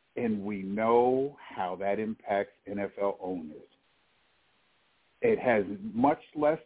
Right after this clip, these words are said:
to do with who he is as a football player and who he is and what he represents. He's going against, uh, uh, uh, against the flow as far as how he negotiates. The lack of,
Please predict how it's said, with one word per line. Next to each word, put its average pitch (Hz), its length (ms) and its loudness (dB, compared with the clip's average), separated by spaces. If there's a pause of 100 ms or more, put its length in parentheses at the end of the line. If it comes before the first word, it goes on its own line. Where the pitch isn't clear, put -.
(100)
to 185 80 -10
do 139 400 -4
with 120 400 2 (180)
who 160 200 2
he 143 320 2
is 131 260 6
as 104 160 0
a 101 160 -8
football 170 380 4
player 147 520 2 (400)
and 113 360 4
who 147 220 6
he 139 80 6
is 120 300 4
and 104 140 0
what 110 160 4
he 123 100 -2
represents. 101 640 0 (460)
He's 101 180 -8
going 117 360 4
against, 110 340 -6 (260)
uh, 110 180 -8
uh, 107 280 -4 (120)
uh, 104 200 -2
against 101 340 -4
the 104 60 -14 (100)
flow 151 380 2
as 107 80 -4 (140)
far 107 260 0
as 95 140 -10
how 127 200 2
he 143 80 0
negotiates. 135 720 0 (520)
The 120 100 0
lack 120 540 2
of, 151 280 4